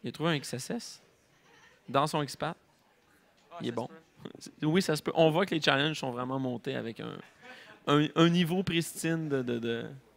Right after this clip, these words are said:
Speaker 2: Ouais. Donc, pour ceux qui sont curieux un petit peu de comment ça a été monté, essentiellement, je vais en parler un petit peu parce que probablement que ça peut être intéressant
Speaker 1: Tu
Speaker 2: pour
Speaker 1: veux-tu
Speaker 2: vous.
Speaker 1: aller en, en
Speaker 2: Euh,
Speaker 1: avant de nous autres ?
Speaker 2: essentiellement,
Speaker 1: Puis mets-toi en
Speaker 2: euh,
Speaker 1: jus.
Speaker 2: il y a une, il y a une, euh, machine virtuelle qui est
Speaker 1: Ah, c'est
Speaker 2: disponible
Speaker 1: bon,
Speaker 2: en
Speaker 1: ça.
Speaker 2: ligne, euh, qui s'appelle, euh, Broken Web Application.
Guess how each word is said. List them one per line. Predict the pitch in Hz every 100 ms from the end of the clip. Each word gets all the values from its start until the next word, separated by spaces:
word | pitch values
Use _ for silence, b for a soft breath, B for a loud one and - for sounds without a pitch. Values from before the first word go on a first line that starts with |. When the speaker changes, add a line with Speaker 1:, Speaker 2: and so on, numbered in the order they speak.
| _ _
Speaker 2:
Ouais. | 160 143 127
Donc, | - 147 160 -
pour | - 147
ceux | 269
qui |
sont | 262 190
curieux | 180 175
un | 226
petit | -
peu | 202 220
de | 156
comment | 147 151 160
ça | 196 165
a |
été | 151 160
monté, | 147 135 185
essentiellement, | 185 170 180 175 170 214
je | 160
vais | 147
en |
parler | 147 170
un | 233
petit | -
peu | 220
parce | 180 156
que | 147 143
probablement | 156 151 208
que |
ça | -
peut | 170
être | 160
intéressant | 147 147 139 180 196
Speaker 1:
Tu | 147
Speaker 2:
pour |
Speaker 1:
veux-tu | 135 151
Speaker 2:
vous. |
Speaker 1:
aller | 180 160 143
en, | 123 - _ _ 135
en | 127
Speaker 2:
Euh, | 123
Speaker 1:
avant | 120
de | 123
nous | 123
autres ? | - - _ _ _
Speaker 2:
essentiellement, | 147 180 175 185 196
Speaker 1:
Puis | 247
mets-toi | 127 147
en | 135
Speaker 2:
euh, | 139 139
Speaker 1:
jus. |
Speaker 2:
il | 143
y | 151
a |
une, | 156 151 -
il | 139
y |
a | 139 139 143
une, | 143 131 - 135
euh, | 131
machine | 147 151 233
virtuelle | 208 - 202
qui | 208
est | 147
Speaker 1:
Ah, | 127
c'est |
Speaker 2:
disponible | 147 185
Speaker 1:
bon, | 185
Speaker 2:
en |
Speaker 1:
ça. | 147
Speaker 2:
ligne, | 151 185 175 b b b 131
euh, | 135 135 131 131 - -
qui | -
s'appelle, | 160 190 190
euh, | 151
Broken | 135 165 175 208
Web | 165 175
Application. | 147 - 151 143 170 127